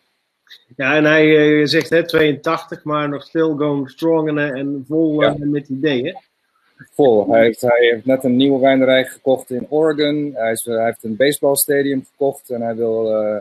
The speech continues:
Speaker 2: gemixte baseballteam in elkaar zetten. En, eh, anyway, hij, hij zit vol met ideeën.
Speaker 1: Ja, en hij heet het ook niet voor niks, eh, zeg maar, de, de family Coppola Hideaways. Eh,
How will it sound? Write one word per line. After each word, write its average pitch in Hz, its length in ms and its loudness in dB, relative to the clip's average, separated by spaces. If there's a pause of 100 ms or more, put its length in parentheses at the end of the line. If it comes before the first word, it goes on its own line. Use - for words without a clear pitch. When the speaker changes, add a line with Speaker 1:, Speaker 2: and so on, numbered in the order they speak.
(460)
Speaker 2:
gemixte 123 560 -2
baseballteam 135 760 -2
in 131 80 0
elkaar 127 360 -2
zetten. 117 680 -2
En, 104 320 -8
eh, 98 280 -12
anyway, 101 220 -8 (100)
hij, 92 180 -12
hij 113 180 -8
zit - 540 -6
vol 127 140 0
met 120 120 -2
ideeën. 92 420 -6 (760)
Speaker 1:
Ja, 131 160 -4
en 139 140 0
hij 147 120 4
heet 156 200 4
het 131 120 -6
ook 139 120 -4
niet 160 200 0
voor 151 100 -2
niks, 165 320 2
eh, 151 180 2
zeg 139 260 -4
maar, 143 180 -2
de, 135 460 2
de 123 120 -8
family 165 500 0
Coppola 143 540 -4
Hideaways. 143 680 -2
Eh, 135 460 -4